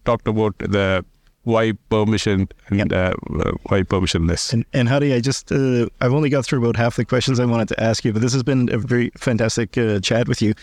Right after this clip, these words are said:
Speaker 2: I'm just mindful of time. I know everybody at Sibos is back-to-back in meetings, and I think we've got a little bit over time, so I think it,
Speaker 1: Yeah.
Speaker 2: I would love to have you on the show again in the future. But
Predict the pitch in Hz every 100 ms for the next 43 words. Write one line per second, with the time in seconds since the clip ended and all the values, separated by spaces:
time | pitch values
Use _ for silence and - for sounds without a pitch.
0 | - - 123 139 147 143 143 135 113 131
1 | 127 127 123 120 123 131 131 127 113 -
2 | 123 123 117 117 101 117 110 117 113 -
3 | 123 120 120 113 120 107 135 120 120 117
4 | 127 151 143 131 127 120 104 107 117 131
5 | 120 - - 120 - - 127 135 139 147
6 | 143 143 135 123 110 123 117 113 120 120
7 | 101 - 135 - 107 107 113